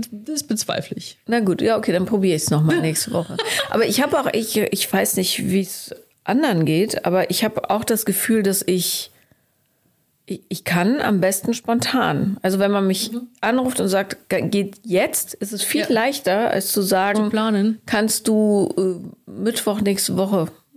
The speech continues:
Speaker 2: Das ist für mich viel komplizierter.
Speaker 1: Gut zu wissen.
Speaker 2: Ja.
Speaker 1: Ja.
Speaker 2: Also ge-, wenn, wenn man mich anruft und sagt, "Kannst du jetzt?",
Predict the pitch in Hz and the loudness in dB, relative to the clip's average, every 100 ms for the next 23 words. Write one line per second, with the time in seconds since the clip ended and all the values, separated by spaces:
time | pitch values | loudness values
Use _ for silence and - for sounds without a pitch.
0 | _ _ _ _ _ - 190 - - 226 | _ _ _ _ _ -4 -2 -2 0 0
1 | 240 - 277 277 240 247 220 226 196 - | 0 0 -2 0 0 -2 -4 -8 -6 -4
2 | 185 - _ _ _ _ _ _ _ _ | -6 -6 _ _ _ _ _ _ _ _
3 | _ _ _ - 180 - 180 214 - 175 | _ _ _ -14 -6 -2 0 0 2 0
4 | - _ _ _ _ _ - 196 175 - | -2 _ _ _ _ _ -10 0 0 0
5 | - _ _ _ _ _ _ - 202 - | -8 _ _ _ _ _ _ -12 -6 -4
6 | - 214 214 - - 214 220 - 185 208 | 0 0 2 0 2 2 2 0 2 2
7 | 214 208 196 - 277 302 214 208 - 190 | 2 2 0 0 0 2 2 0 0 0
8 | 190 - - 214 208 - 214 208 285 - | 0 -2 -2 -2 0 0 2 0 0 -6
9 | - | -12